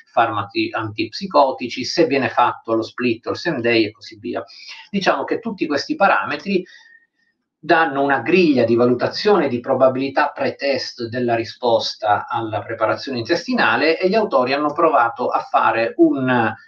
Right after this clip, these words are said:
eh, un'app che è liberamente accessibile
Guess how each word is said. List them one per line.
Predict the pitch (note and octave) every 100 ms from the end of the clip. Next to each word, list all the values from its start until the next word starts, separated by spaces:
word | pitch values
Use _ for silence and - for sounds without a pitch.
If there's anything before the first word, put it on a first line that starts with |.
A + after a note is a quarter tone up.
| _
eh, | - B2+ B2 A#2+ A#2 A2+
un'app | - F3 D3+ - - A#3
che | E3+ C#3 B2
è | C3 A#2+
liberamente | C3+ C3+ C#3 C#3+ D3+ C3 A#2
accessibile | - A#2+ - D3+ C3 A#2 A2 G2+ - _